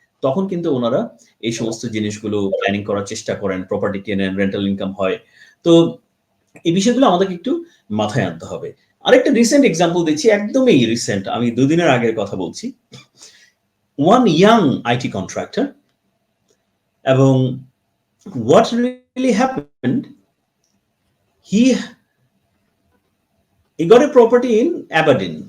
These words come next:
for example, Scotland, small property, এবং রে-, মর্গেজ জাপান এবং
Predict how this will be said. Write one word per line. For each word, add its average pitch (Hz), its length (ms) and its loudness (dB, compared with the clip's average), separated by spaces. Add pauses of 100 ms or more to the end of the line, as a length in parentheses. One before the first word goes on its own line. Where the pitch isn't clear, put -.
for 117 140 -4
example, 113 340 -4
Scotland, 101 400 -6 (540)
small 277 220 2 (100)
property, - 360 -2 (840)
এবং 233 140 4 (680)
রে-, 156 180 2 (300)
মর্গেজ 220 320 4 (140)
জাপান 101 300 2 (960)
এবং 147 140 -2